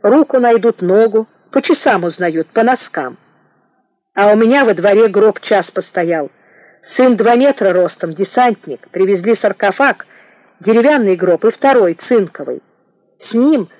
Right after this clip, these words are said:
в наших подъездах не развернешься. Семь мужчин еле подняли. Моего восемнадцать дней везли. Их насобирают целый самолет, черный тюльпан. Сначала на Урал доставили, потом в Ленинград,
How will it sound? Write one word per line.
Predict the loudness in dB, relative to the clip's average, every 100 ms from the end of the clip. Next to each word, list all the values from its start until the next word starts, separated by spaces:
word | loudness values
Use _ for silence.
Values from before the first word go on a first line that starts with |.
| _ -10
в | -2
наших | -2 -2 -4
подъездах | -4 -2 0 0 -2 -2
не | -2
развернешься. | -2 -2 -2 0 -2 -4 -12 -14 -16 _ _ _ _ _
Семь | -4 0 2
мужчин | 2 -2 -2 -4 -2
еле | -2 -2 -2
подняли. | -2 -4 -4 -14 -16 -20 _ _ _ _ _ _ _ _ _ _
Моего | 0 2 4 2
восемнадцать | 0 0 -2 -2 -2 -6 -4
дней | -2 0
везли. | 0 -4 -8 -10 -12 _ _ _ _
Их | -2 -2
насобирают | 0 -2 0 2 4 2 0
целый | -2 -2 -4
самолет, | -2 0 2 0 -2 -12 _ _ _
черный | 0 0 0 -6
тюльпан. | -4 -6 -4 -8 -8 _ _ _ _ _
Сначала | -6 -4 0 2 2
на | 0 -4
Урал | -2 0 2
доставили, | 0 -4 -4 -2 -2 -6
потом | -4 -2 -2
в |
Ленинград, | -2 -6 -8 -6 -2 -2